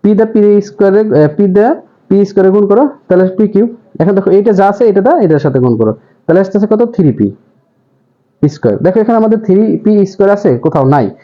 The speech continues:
তাহলে আমাদের থ্রি পিটা উঠাইতে হবে। তাহলে আমাদের কি করতে হবে? দেখো, মাইনাস আনতে হবে একটা, মাইনাস পি দাও, মাইনাস পি দা এটার গুণ করো। দেখো, এটা গুণ করো, তাহলে আসতেছে কত? এখানে দেখো, কি লাগবে আমাদের?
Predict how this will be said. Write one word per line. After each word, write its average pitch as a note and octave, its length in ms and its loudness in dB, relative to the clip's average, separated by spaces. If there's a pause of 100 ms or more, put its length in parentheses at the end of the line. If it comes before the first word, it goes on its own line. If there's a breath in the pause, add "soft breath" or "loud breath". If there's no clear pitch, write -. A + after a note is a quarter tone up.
তাহলে E3 200 0
আমাদের G#3+ 200 0
থ্রি G3 200 0
পিটা G#3+ 280 0
উঠাইতে G#3 360 0
হবে। A2+ 260 0
তাহলে G#3+ 180 2
আমাদের A3+ 240 0
কি A3 120 -2
করতে A3+ 180 0
হবে? A#3 160 2 (840 loud breath)
দেখো, F3 260 0 (1300)
মাইনাস E3 420 2
আনতে F3+ 180 0
হবে D#3 120 2
একটা, F3 200 -4 (500)
মাইনাস D3+ 380 0 (120)
পি F#3+ 140 0
দাও, D#3 160 0 (380)
মাইনাস D3 360 0
পি E3 160 0
দা F#3 100 0 (100)
এটার C3 200 0
গুণ A#2+ 180 0
করো। A2 200 -2 (760)
দেখো, D#3 180 0
এটা G3 160 0
গুণ A3 120 0
করো, G3 160 2
তাহলে F#3+ 200 0
আসতেছে F#3 300 -4
কত? D#3+ 120 0 (960)
এখানে E3+ 260 0
দেখো, G3+ 180 0
কি G#3 160 -2
লাগবে F#3 240 0
আমাদের? F3+ 240 2